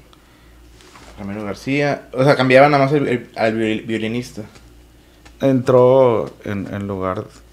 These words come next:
Speaker 2: eh, digo, no sé exactamente si él entró por, es, eh, inmediatamente después de, de, de que falleciera Nicandro, pero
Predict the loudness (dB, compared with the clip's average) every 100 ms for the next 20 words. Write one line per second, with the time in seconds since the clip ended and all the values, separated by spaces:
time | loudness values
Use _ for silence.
0 | _ -20 -14 -12 -8 -2 2 2 2 0
1 | 0 2 0 0 0 -2 -4 0 0 2
2 | 0 -2 -2 -2 -2 -4 -16 -14 -14 -14
3 | -18 -18 -20 -14 -12 -8 -10 -8 -8 -6
4 | -6 -8 -6 -4 -2 0 0 0 0 -2
5 | -2 0 0 0 0 -2 -4 -6 -6 -8
6 | -12 -14 -12 -10 -8 -8 -8 -8 -8 -6
7 | -4 -4 -6 -6 -8 -8